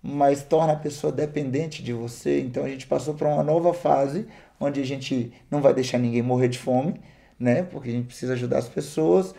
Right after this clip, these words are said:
mas também a gente precisa dar um destino, fazer as pessoas voltarem a sonhar, né? Porque é isso que Jesus fazia. Jesus encontrava e não tinha ninguém que se encontrava com Jesus que ficava do mesmo jeito. Ou ele era transformado, ou ele ficava indignado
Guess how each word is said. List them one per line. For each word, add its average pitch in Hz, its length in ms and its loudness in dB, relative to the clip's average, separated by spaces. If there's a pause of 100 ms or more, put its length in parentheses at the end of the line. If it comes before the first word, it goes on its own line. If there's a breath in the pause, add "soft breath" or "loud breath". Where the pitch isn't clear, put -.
(260 loud breath)
mas 143 220 4
também 156 260 4
a 160 40 -2
gente 170 220 -6
precisa 185 400 -2
dar 180 120 4
um 190 100 4
destino, 202 580 2 (360 soft breath)
fazer 139 260 4
as 165 120 4
pessoas 185 420 0
voltarem 214 400 4
a 190 40 0
sonhar, 117 520 -2 (360 soft breath)
né? 151 120 0
Porque 160 200 2
é 202 60 10
isso 240 160 -2
que 180 80 -8
Jesus 151 320 -4
fazia. 117 380 -2
Jesus 123 360 -2
encontrava 180 760 4 (260 loud breath)
e - 80 -2
não 180 140 4
tinha 196 180 2
ninguém 208 380 4
que 220 100 -2
se 214 140 -6
encontrava 190 480 6
com 185 120 2
Jesus 180 460 2
que 202 140 -4
ficava 190 400 2
do 180 80 0
mesmo 190 280 4
jeito. 151 360 4 (500 soft breath)
Ou 220 200 12
ele 220 180 12
era 185 180 12
transformado, 185 960 6 (540)
ou 220 100 12
ele 214 160 10
ficava 190 320 8
indignado 165 680 4